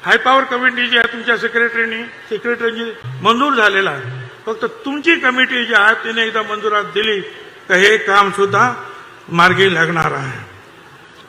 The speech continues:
आणि आता इथे दुसरं एक काम होतं की पाच, माझ्याकडे पर्यटन खातं असताना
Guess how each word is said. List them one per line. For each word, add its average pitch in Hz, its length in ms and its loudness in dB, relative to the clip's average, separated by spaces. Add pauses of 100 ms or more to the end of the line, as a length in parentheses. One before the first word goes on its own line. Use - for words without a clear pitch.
(500)
आणि 175 140 0
आता 202 400 6 (760)
इथे 202 180 2
दुसरं 247 340 0
एक 202 260 4
काम 180 220 -2
होतं 175 200 -4 (840)
की 262 260 4 (480)
पाच, 277 260 6 (260)
माझ्याकडे 226 280 2
पर्यटन 240 340 2 (140)
खातं 208 220 -2
असताना 190 460 0